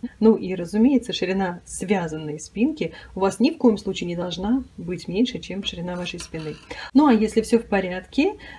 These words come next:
если степень свободы, так сказать, вас устраивает, да, то есть это,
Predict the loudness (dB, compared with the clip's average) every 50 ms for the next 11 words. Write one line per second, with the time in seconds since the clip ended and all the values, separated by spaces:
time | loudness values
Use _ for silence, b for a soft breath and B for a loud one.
0 | B 0 4 4 4 4 4 6 6 6 6 6 2 0 -2 -4 -6 -8 -10 -12
1 | -14 2 4 6 6 6 4 2 0 0 -2 0 2 4 6 6 6 6 4 4
2 | 4 2 0 -2 -6 -8 -8 -8 -8 -10 -10 -8 -6 -4 -4 -4 -4 -4 -6 -6
3 | -6 -8 -10 -8 -8 -8 -2 2 2 2 2 2 -2 -6 -6 -6 -6 -6 -6 -6
4 | -6 -6 -4 -4 0 2 2 2 2 0 0 0 -2 -4 -2 -4 -4 -4 -6